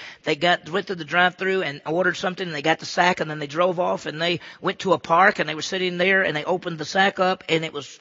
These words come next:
full of money. And what they realized is, obviously, at the, at the, at the little store, at the drive-thru, they put the receipts in a sack. They were probably, and accidentally <laughs> gave 'em out the window.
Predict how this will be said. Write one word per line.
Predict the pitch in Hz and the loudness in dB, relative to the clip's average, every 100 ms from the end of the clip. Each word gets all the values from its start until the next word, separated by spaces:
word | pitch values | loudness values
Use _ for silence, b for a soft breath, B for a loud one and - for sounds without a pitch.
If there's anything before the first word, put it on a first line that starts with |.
| _ | _
full | 202 180 185 190 | -2 0 0 0
of | 170 165 156 | 2 2 2
money. | 175 185 208 196 147 - B B B B | -2 2 2 0 -4 -10 B B B B
And | 175 | -2
what | 185 175 | 0 2
they | 165 | 4
realized | 226 220 175 180 165 | 6 8 6 6 0
is, | 175 160 - | -4 -4 4
obviously, | 175 208 180 - 165 170 170 - B B | 6 6 0 -4 0 0 -2 -8 B B
at | - 165 - | 2 2 4
the, | 180 165 - | 2 2 2
at | 151 151 | -2 0
the, | 151 143 143 - - 143 | -6 -6 -10 -20 -14 -6
at | 143 | -6
the | 156 | -4
little | 156 180 | -4 -4
store, | - - 233 185 | -2 4 6 6
at | 156 | 2
the | |
drive-thru, | 147 170 220 208 190 180 - B B | 2 6 6 4 0 -2 -4 B B
they | 185 220 | 0 2
put | - 180 - | 0 -4 -4
the | 170 | -2
receipts | 214 - 294 415 - - - - | -2 0 -2 -4 -10 -14 -18 -8
in | 170 | -4
a | 190 | -4
sack. | - 220 320 180 | -2 0 0 0
They | 170 | -2
were | 165 | -2
probably, | 147 175 170 151 135 | 0 2 2 -2 -4
and | 151 156 151 - | -2 -2 -4 -8
accidentally | 160 - 156 180 160 | -8 -8 -6 -4 -2
<laughs> | 147 | -4
gave | 196 147 | -6 -4
'em | 156 | -2
out | 156 | -2
the | 170 | -4
window. | 208 381 - | -6 -8 -12